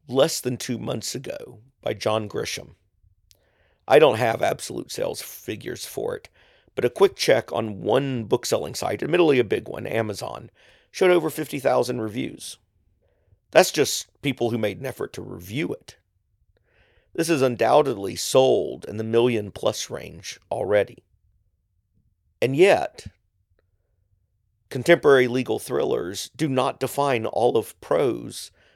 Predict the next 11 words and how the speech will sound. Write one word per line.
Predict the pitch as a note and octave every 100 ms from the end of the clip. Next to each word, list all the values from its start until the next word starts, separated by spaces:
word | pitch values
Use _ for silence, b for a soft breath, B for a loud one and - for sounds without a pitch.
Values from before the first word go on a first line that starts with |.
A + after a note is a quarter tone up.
| b
for | -
the | B2+
same | C3+ C3 C3
people | A#2+ D3 C#3+ A#2 A2+ A#2+ _ _ _ _
who | - C3 C3
make | B2+ B2+ B2+
the | B2
argument | A#2 B2+ C3 A#2+ A2 - -
that | A#2+
sales | - - C3 C3 A#2+ A2+ -
define | - - A2+ A2+ A2+ A2+ A2+